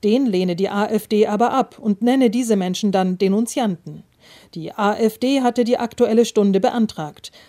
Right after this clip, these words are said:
Sie sieht in dem Papier eine, Zitat, „Studie mit ungeheurer Sprengkraft“.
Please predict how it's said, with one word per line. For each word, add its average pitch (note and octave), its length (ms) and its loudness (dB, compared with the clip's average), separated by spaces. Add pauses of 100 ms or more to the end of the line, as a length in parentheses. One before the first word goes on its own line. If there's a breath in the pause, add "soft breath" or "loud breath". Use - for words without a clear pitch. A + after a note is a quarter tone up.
Sie G3+ 200 -2
sieht B3+ 220 -2
in A#3 140 2
dem A3 100 4
Papier G3 460 -2
eine, G3 260 0
Zitat, G#3 580 -4
„Studie A#3 460 0
mit F#3+ 200 -2
ungeheurer G#3 540 2
Sprengkraft“. F3 800 -8